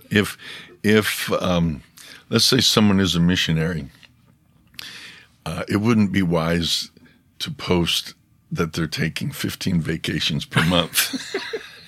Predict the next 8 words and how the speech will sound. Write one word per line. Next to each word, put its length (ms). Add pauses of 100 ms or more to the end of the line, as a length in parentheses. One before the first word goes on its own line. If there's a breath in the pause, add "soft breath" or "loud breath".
(140)
<laughs> 500
That's 220
not 200
gonna 220
help. 320 (580 loud breath)
But 300
if 200
they, 280